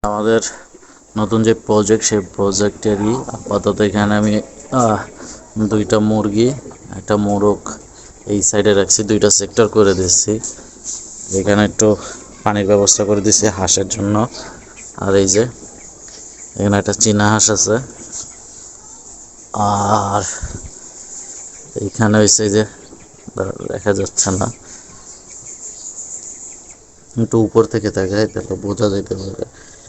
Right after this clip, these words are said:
না, তাও বোঝা যাচ্ছে না। যে আর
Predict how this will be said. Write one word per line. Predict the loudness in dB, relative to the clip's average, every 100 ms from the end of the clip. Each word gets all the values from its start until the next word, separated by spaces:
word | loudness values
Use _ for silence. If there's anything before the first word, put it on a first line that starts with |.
| -20 -20 -20 -20 -20 -20 -20 -10
না, | -2 -2 -2 -8 -18 -18 -12
তাও | -4 -2
বোঝা | -2 0 -2
যাচ্ছে | -2 -4 -2
না। | 0 -2 -4 -16 -20 -20 -20 -14 -12 -12 -16 -20 -20 -20 -20 -20 -20 -20 -20 -20 -12 -12 -12 -20 -20 -20 -20 -20 -20 -18 -6
যে | -2
আর | 0